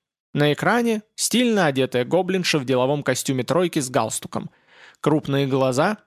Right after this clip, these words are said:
небольшая голова на короткой крепкой шее. При небольшом росте дама имела весьма коренастое телосложение.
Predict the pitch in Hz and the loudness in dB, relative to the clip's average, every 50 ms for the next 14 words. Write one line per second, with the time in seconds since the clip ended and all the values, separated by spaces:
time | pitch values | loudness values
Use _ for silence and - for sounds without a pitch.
0 | _ _ - 151 147 151 147 143 139 - - 147 139 135 123 139 127 127 127 156 | _ _ -4 0 0 2 2 2 2 2 0 0 0 0 0 0 0 2 2 2
1 | 185 180 165 - 151 131 156 170 - - 160 143 - 147 139 135 - - - 139 | 2 0 -2 -2 -2 0 0 -2 -2 -2 -4 -2 -2 -2 -2 -2 -2 -2 -2 -2
2 | 131 - - - 127 123 123 67 - - _ _ _ _ _ _ _ _ - 139 | 0 0 0 0 -2 -2 -4 -4 -6 -10 _ _ _ _ _ _ _ _ -2 0
3 | 160 156 151 143 147 139 - 180 147 139 143 185 196 - - - 131 120 131 131 | 0 2 2 2 0 0 0 -2 0 0 0 0 0 -2 -2 -2 0 0 0 0
4 | 135 139 139 135 135 139 143 139 135 143 143 - 151 143 139 - 170 185 185 156 | 0 0 -2 -2 0 0 0 0 0 -2 -2 -2 -2 -2 -2 -2 -2 -2 0 0
5 | 127 - - - 131 120 - 135 131 127 - - 160 170 147 131 104 - - 110 | -2 -2 -2 -4 -4 -2 -2 -2 0 0 0 0 0 0 -2 -4 -6 -8 -12 -14
6 | - | -16